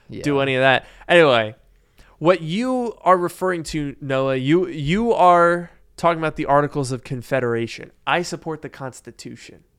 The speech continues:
Speaker 1: okay? They s-, they tried out your way. They said, "Mm, not quite." They fixed it. They incorporated it into the Constitution, which is natural scrolling, and that's what I prefer. So there you go.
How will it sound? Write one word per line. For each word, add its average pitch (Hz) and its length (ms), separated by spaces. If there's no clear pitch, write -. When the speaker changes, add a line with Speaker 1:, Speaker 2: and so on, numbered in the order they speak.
Speaker 1:
okay? 123 380
They 139 120
s-, - 160
they 147 180
tried 208 400
out 214 200
your 156 300
way. 120 400
They 135 100
said, 135 360
"Mm, 202 380
not 185 220
quite." 113 360
They 135 120
fixed - 440
it. 170 240
They 123 140
incorporated 160 800
it 139 260
into 123 500
the 139 80
Constitution, 135 800
which 120 220
is 117 100
natural 123 380
scrolling, 113 580
and 135 120
that's 180 200
what 170 80
I 147 120
prefer. - 440
So - 100
there 131 100
you 131 60
go. 151 240